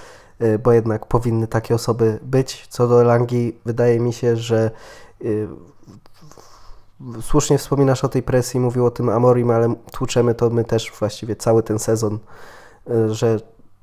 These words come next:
te, to nasze środowisko czasem bywa, e, no, zbyt niesprzyjające temu, żeby tutaj się jakoś specjalnie porozwijać, szczególnie w przypadku młodych zawodników.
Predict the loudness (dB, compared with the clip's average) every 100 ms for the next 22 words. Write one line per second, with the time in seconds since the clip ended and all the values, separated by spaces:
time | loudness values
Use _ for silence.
0 | _ _ _ _ -16 0 4 4 2 -2
1 | -2 2 2 0 -2 0 0 0 -4 -4
2 | -2 -2 0 0 2 2 0 -6 -10 -8
3 | -10 -12 -12 -12 -6 -2 0 0 0 0
4 | 0 2 4 6 4 0 -2 0 0 0
5 | -2 -4 -2 -2 -2 -4 -4 -6 -6 -2
6 | 0 0 0 2 2 0 0 0 -2 -6
7 | -2 2 0 0 -2 0 0 -2 -2 -4
8 | -2 0 2 0 -2 0 0 0